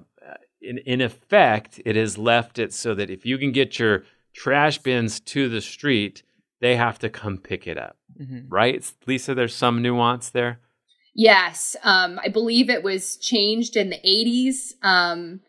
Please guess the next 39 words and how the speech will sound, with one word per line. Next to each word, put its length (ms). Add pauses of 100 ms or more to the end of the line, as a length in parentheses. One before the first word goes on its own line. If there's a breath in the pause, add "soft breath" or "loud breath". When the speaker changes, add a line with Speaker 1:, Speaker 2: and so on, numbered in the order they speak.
(460)
Speaker 3:
also 440
to, 300
to 200
make 260
it 120
so 220
new 640
complexes 920
that 180
came 260
up 220
did, 180
in 140
fact, 380
have 200
to 80
pay 420
for 140
their 180
trash. 760 (1700)
But 160
it's, 100
Speaker 1:
Right. 280
Speaker 3:
it's 260
been 220
a 60
winding 460
road 300
on 180
this 220
one. 300 (760)
Lots 320
of 120
people 300
suggesting 640
it 140
should 200
go 180
away, 560